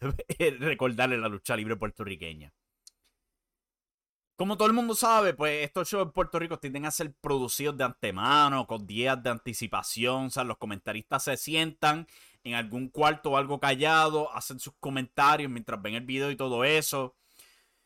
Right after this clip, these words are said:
Y lo habían producido antes del apagón. ¿Qué pasa? Estaban promoviendo la antesala para el juicio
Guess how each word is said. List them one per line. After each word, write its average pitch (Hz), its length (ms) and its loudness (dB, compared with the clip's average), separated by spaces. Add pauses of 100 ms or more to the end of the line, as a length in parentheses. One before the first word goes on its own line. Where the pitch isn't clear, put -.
(380)
Y 180 80 0
lo 180 80 6
habían 180 240 4
producido 196 640 4
antes 165 400 0
del 175 160 2
apagón. 170 560 4 (1600)
¿Qué 165 140 4
pasa? 120 400 0 (1200)
Estaban 156 440 2
promoviendo 180 960 2
la 143 140 2
antesala 139 480 2
para 170 340 4
el 156 100 0
juicio 156 680 -2